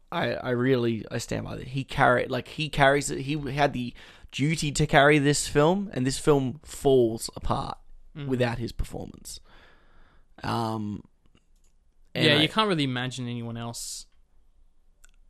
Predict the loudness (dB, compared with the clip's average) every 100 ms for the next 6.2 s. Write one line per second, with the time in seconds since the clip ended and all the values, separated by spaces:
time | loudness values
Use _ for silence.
0 | -10 -2 -2 4 4 4 -2 -8 -10 -14
1 | -20 -20 -8 -6 -4 -4 -4 -8 -12 -2
2 | 2 2 2 -2 -2 -4 -4 -4 -2 -2
3 | -2 -6 -20 -20 -20 -20 -20 _ _ 2
4 | 4 4 2 0 -4 -6 -2 -2 0 -2
5 | 0 -2 -4 -8 -4 -2 0 -2 0 -2
6 | -4